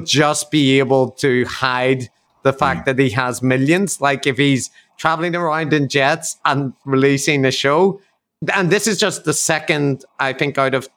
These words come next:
Speaker 1: four court cases that are ongoing with the parents. So there's two more to come. So, I mean,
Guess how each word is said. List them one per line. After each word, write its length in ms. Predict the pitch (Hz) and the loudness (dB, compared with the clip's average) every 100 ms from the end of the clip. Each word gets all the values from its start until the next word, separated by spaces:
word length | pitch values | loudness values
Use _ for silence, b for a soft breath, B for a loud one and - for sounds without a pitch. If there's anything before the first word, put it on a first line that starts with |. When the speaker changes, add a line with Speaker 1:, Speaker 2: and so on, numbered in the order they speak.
| _ _ | _ _
Speaker 1:
four 580 | - 147 170 151 117 - _ _ _ | 0 4 4 4 0 -6 _ _ _
court 400 | - 143 127 - | -2 0 -2 -4
cases 460 | 135 127 - 123 - | -2 0 0 -4 -2
that 120 | 127 | -2
are 120 | 127 127 | 0 2
ongoing 480 | 131 117 123 123 | 0 0 0 2
with 180 | 120 120 | 0 -2
the 80 | 117 | -6
parents. 460 | - 131 120 107 - | -6 -4 -4 -6 -6
So 80 | |
there's 200 | 127 127 | -4 -4
two 180 | - 175 | -2 -2
more 280 | 170 151 143 | 0 2 0
to 80 | 135 | -2
come. 440 | - 123 160 185 _ b b b _ _ _ | -4 -2 -2 -4 _ b b b _ _ _
So, 480 | - 175 185 170 170 | -2 2 2 0 -2
I 80 | 185 | -2
mean, 400 | 185 185 160 - | 0 2 2 0